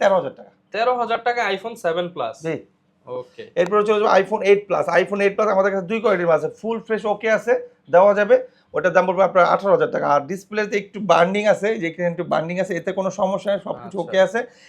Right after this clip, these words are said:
Speaker 1: এটা যদি নেয় মাত্র পনেরো হাজার টাকা, এ, না,
Speaker 2: On-
Speaker 1: পনেরো না, চোদ্দ হাজার টাকা।
Speaker 2: only চোদ্দ হাজার টাকায়
Speaker 1: iPhone
Speaker 2: iPhone
Speaker 1: eight Plus।
Speaker 2: eight Plus,
Speaker 1: জি।
Speaker 2: মাত্র চোদ্দ হাজার টাকা।
Speaker 1: iPhone eleven আছে, কালকেই ভাই সিক্সটিন প্রোটা শেষ হয়ে গেছে, সিক্সটিন প্রো আসতেছে, স্পেশাল ভেরিয়েন্ট, চায়না ভেরিয়েন্ট, স্পেশাল, স্পেশাল
Speaker 2: স্পেশাল
Speaker 1: ভেরিয়েন্ট,
Speaker 2: ভেরিয়েন্ট,
Speaker 1: অথেন্টিক
Speaker 2: স্পেশাল
Speaker 1: ভেরিয়েন্ট।
Speaker 2: প্রাইস।
Speaker 1: হ্যাঁ, স্পেশাল প্রাইস।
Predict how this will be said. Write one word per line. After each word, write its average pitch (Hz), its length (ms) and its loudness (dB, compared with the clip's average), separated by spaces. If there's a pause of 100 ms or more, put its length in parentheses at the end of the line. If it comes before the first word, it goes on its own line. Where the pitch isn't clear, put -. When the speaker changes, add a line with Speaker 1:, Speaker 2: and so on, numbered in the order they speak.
Speaker 1:
এটা 165 180 -4
যদি 202 180 -8
নেয় 208 260 -2
মাত্র 160 460 -6
পনেরো 170 220 -6
হাজার 214 180 -10
টাকা, 170 220 -6
এ, 175 40 -2
না, 185 80 2
Speaker 2:
On- 185 80 -2
Speaker 1:
পনেরো 220 220 0
না, 156 260 -4
চোদ্দ 202 200 -2
হাজার 165 220 -2
টাকা। - 400 -16
Speaker 2:
only 233 120 -6
চোদ্দ 269 340 -4
হাজার 262 320 -2
টাকায় 262 340 -2
Speaker 1:
iPhone 202 160 2
Speaker 2:
iPhone 214 260 0
Speaker 1:
eight 175 260 -6 (100)
Plus। 147 120 -8
Speaker 2:
eight 220 240 -2 (120)
Plus, 185 360 -2
Speaker 1:
জি। 143 60 -10
Speaker 2:
মাত্র 202 280 -6
চোদ্দ 240 300 -4
হাজার 190 280 0
টাকা। 123 260 -12 (100)
Speaker 1:
iPhone 196 320 0
eleven 220 320 4
আছে, 208 300 0 (260)
কালকেই 208 380 2
ভাই 233 140 4
সিক্সটিন 214 360 -12
প্রোটা 220 200 2
শেষ 220 220 -2
হয়ে 208 100 0
গেছে, 185 180 -4
সিক্সটিন 190 260 -10
প্রো 208 120 0
আসতেছে, 202 460 0
স্পেশাল 196 440 -4
ভেরিয়েন্ট, 190 360 0
চায়না 180 280 0
ভেরিয়েন্ট, 175 380 -2
স্পেশাল, 175 420 0
স্পেশাল - 160 -14
Speaker 2:
স্পেশাল 202 460 0
Speaker 1:
ভেরিয়েন্ট, 233 340 4
Speaker 2:
ভেরিয়েন্ট, 254 320 2
Speaker 1:
অথেন্টিক 240 200 -6
Speaker 2:
স্পেশাল 233 220 2
Speaker 1:
ভেরিয়েন্ট। 160 320 0
Speaker 2:
প্রাইস। - 200 -20
Speaker 1:
হ্যাঁ, 147 260 2
স্পেশাল 202 360 -4
প্রাইস। 165 260 0